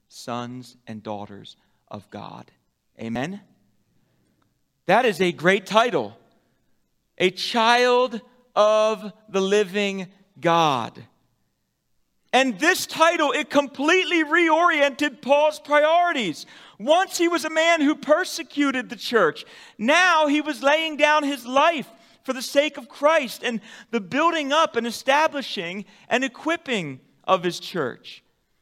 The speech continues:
Jesus had taken everything that was once counted to Paul's credit and turned it on its head.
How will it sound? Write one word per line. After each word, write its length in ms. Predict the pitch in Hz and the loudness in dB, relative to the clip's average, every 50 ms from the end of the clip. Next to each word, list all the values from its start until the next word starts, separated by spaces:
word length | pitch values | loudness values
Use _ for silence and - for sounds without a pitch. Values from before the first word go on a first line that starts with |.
| _ _ _ _ _ _ _ _ _ _ _ _ _ _ | _ _ _ _ _ _ _ _ _ _ _ _ _ _
Jesus 420 | - 269 302 339 330 302 285 240 - | -4 -2 0 0 0 -2 -6 -6 -4
had 240 | 262 254 220 214 | -4 -4 -4 -2
taken 340 | - 277 294 285 - 269 254 | -2 -2 -2 -2 -2 0 0
everything 540 | 262 269 311 302 311 311 302 - 302 277 269 | 2 2 2 0 -2 -6 -6 -6 -6 -4 -2
that 120 | 269 - | -2 -2
was 160 | 190 233 196 190 | -2 -6 -14 -8
once 440 | 180 214 254 285 302 254 - - - - - - _ - | -2 0 0 0 0 -4 -8 -16 -18 -20 -20 -20 _ -4
counted 460 | - 262 269 277 269 262 240 190 - | 0 2 2 2 2 0 -4 -6 -8
to 100 | - 240 | -10 -10
Paul's 440 | - - - 233 202 233 233 190 - | -8 -4 -2 0 2 0 0 -2 -8
credit 680 | - - - 320 339 339 320 214 190 196 208 - - _ _ _ _ _ _ _ - | -16 -6 0 2 2 4 4 4 2 2 0 -2 -8 _ _ _ _ _ _ _ -6
and 260 | - 214 208 - - | -4 -4 -4 -6 -10
turned 460 | - - - 277 285 302 285 247 165 | -10 -4 0 0 2 2 0 -2 -2
it 340 | 160 151 170 175 - _ _ _ _ _ _ _ - | -2 -2 -2 -4 -8 _ _ _ _ _ _ _ -4
on 180 | - 196 202 208 | -4 -2 -2 -4
its 160 | 196 202 - | -6 -8 -12
head. 540 | - - 247 285 - 180 143 123 120 - | -12 -8 -4 -2 -2 -2 -2 -4 -8 -12